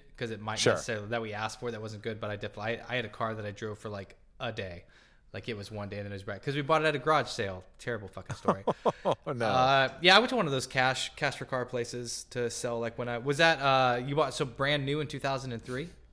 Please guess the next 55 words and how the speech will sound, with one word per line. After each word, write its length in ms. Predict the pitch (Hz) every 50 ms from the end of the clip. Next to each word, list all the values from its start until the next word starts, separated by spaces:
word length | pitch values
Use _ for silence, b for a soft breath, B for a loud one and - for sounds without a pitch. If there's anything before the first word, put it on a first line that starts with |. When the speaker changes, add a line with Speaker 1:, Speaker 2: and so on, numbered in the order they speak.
| - - - - - - - B B B B
Speaker 2:
No, 120 | 131 131
I 100 | 135 135
bought 260 | 127 139 139 143 147
it 140 | 143 135 -
used. 560 | 110 107 120 127 127 120 107 98 92 85 - 117
It 60 | 110
was 80 | 135
Speaker 1:
Oh, 20 | 139
so-, 160 | - 151 -
that's 240 | 151 120 117 - -
right, 100 | 139 123
you 60 | 120
said 60 | 123
it 80 | 117 107
Speaker 2:
two 0 |
thousand 0 |
five, 80 | 101 101
Speaker 1:
was 100 | 95 -
Speaker 2:
but 60 | 110
it 20 | 113
Speaker 1:
three, 40 | 104
Speaker 2:
was 120 | 90 98
a, 20 | 110
Speaker 1:
yeah. 60 | 101 - - -
Speaker 2:
yeah, 160 | - 147 135
yeah, 180 | 123 127 127 113
my 140 | 113 120 113
bad. 240 | 110 101 92 92 104
I, 140 | 110 110 92
I, 80 | 113 127
a 80 | 107
little 160 | 107 123 120 107
confusing 400 | - 104 95 107 107 95 95 90
on 80 | 87 87
that. 120 | 85 82
I 40 | 85
bought 220 | 85 120 131 135
it 40 | 135
in 80 | 120 113
two 120 | - - 87
thousand 320 | 113 107 107 92 101 90
five, 380 | - 101 101 98 98 98 90 - -
six-ish, 640 | - - - 120 - - 110 95 87 80 - - - B B B B B B B B B
and 180 | - 107 104 104
then, 100 | 101 101 90
but 80 | 110
it 60 | 113 110
was, 100 | 107 120
like, 140 | 110 -
a 40 | 104
two 140 | - - 127
thousand 400 | 113 110 104 98 - 104 95 87
three 240 | - 104 107 104 95
Ford 260 | - 110 104 92 -
Focus. 640 | - 104 95 92 85 - 87 82 78 - - -